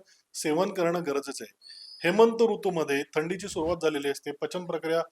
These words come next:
सुधारलेली असते, तेव्हा दुधाचे पदार्थ किंवा गहू, अ, यांसारखे प-, पदार्थ तुम्ही सेवनात ठेवणं गरजेचं आहे.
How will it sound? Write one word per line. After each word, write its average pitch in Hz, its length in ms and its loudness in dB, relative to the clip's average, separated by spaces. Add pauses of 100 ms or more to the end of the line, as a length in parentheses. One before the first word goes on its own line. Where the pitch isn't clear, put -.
(300)
सुधारलेली 156 560 2
असते, 127 280 -6
तेव्हा 147 380 0
दुधाचे 175 280 4
पदार्थ 160 420 0 (340)
किंवा 147 340 -2 (440)
गहू, 151 360 0 (460)
अ, 139 400 -2 (180)
यांसारखे 175 540 2
प-, 165 120 -4
पदार्थ 156 500 0
तुम्ही 165 440 -6 (120)
सेवनात 156 420 0
ठेवणं 160 480 -4
गरजेचं 147 340 -2
आहे. 139 140 -2